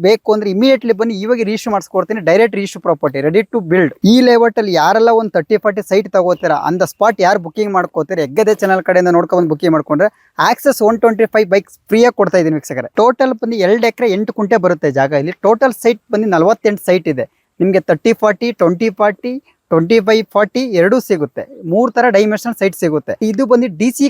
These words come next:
ಕನಸು ಸಿ ಎಂ ಸಿ ಖಾತಾ ಬರುತ್ತೆ. ವೀಕ್ಷಕರ ನೋಡಿ, ನಮ್ ಲೇಔಟ್ ಅಲ್ಲಿ already ನಿಮ್ಗೆ ಎಲ್ಲಾ ತರನು ಕನೆಕ್ಟಿವಿಟಿ ಇದೆ. ನಿಮ್ಗೆ already ಗಿಡಗಳೆಲ್ಲ ಬಂದು, ಎಲೆಕ್ಟ್ರಿಕಲ್ ಪೋಲು ಬಂದು, ಪಾರ್ಕ್ ಕೂಡ ವ್ಯವಸ್ಥೆ ಮಾಡಿದ್ವಿ. ವಯಸ್ಸಾದವ್ರು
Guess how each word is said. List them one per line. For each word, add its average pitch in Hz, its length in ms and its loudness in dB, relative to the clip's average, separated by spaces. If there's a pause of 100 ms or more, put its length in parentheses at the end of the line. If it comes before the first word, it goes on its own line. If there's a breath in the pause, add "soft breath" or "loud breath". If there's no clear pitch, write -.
ಕನಸು 247 380 -2
ಸಿ 220 180 -4
ಎಂ 247 140 4
ಸಿ 262 120 -2
ಖಾತಾ 220 220 0
ಬರುತ್ತೆ. 135 240 -2 (200)
ವೀಕ್ಷಕರ 208 420 0
ನೋಡಿ, 196 220 2
ನಮ್ 170 180 0
ಲೇಔಟ್ 196 240 2
ಅಲ್ಲಿ 180 160 2
already 185 340 2
ನಿಮ್ಗೆ 185 180 -8 (140)
ಎಲ್ಲಾ 165 240 2
ತರನು 196 280 -4
ಕನೆಕ್ಟಿವಿಟಿ 170 540 -6
ಇದೆ. 135 160 -4 (160)
ನಿಮ್ಗೆ 160 220 0
already 180 320 2 (500)
ಗಿಡಗಳೆಲ್ಲ 170 560 0
ಬಂದು, 165 200 -2 (100)
ಎಲೆಕ್ಟ್ರಿಕಲ್ 156 500 -4
ಪೋಲು 160 320 0
ಬಂದು, 160 240 -2 (140)
ಪಾರ್ಕ್ 147 260 2
ಕೂಡ 175 160 -4
ವ್ಯವಸ್ಥೆ 160 320 -4
ಮಾಡಿದ್ವಿ. 151 220 -4 (180)
ವಯಸ್ಸಾದವ್ರು 196 560 2